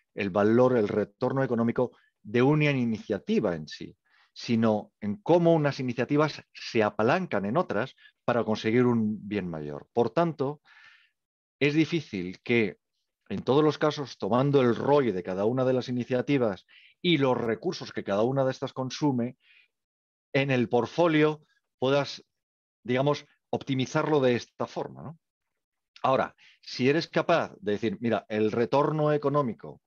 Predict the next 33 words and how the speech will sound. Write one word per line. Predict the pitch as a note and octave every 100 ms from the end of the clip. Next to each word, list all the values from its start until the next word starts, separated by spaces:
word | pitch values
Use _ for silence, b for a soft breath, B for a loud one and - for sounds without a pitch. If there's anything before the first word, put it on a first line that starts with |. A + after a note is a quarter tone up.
| _
en | F#2
una | G#2 A#2+
forma | A2+ B2 A#2+
u | A2 B2
otra | B2+ - F2+ C#2 -
de | F#2
las | F#2 F#2+
iniciativas | F#2 G2 F#2+ C3 G2 D#2+ - B B B -
es | C3+ - _
este, | - C3+ - - - b b -
se | -
apalancan | A#2+ A#2 B2+ C#3 C3+
de | B2+
esta | A#2+ A#2+
manera", | C3 C3 C3 _ _ -
pues | G2+
por | A2
supuesto, | F2 G2+ A2+ - C#2+
entonces | D#2 G2 G#2+ G#2+ - G#2
no, | G2 G2 G2
no | G2 F#2+
hay | F#2+
ningún | F#2 F2
problema. | D2+ F2 E2+ D#2 - b b b -
En | A2 C3
otros | D3 D#3+ -
casos, | F3+ E3+ F3+ F3 - _ _ -
eh, | G#2+ G2+ G2 F#2 F2+ F2 F2 _ -
pues | G2 _ -
normalmente | - G#2 A2 C3 C3 C3+ C3 b b -
obtener | A#2+ - A#2 C3 D#3+
el | D3
valor, | C#3+ D#3 D#3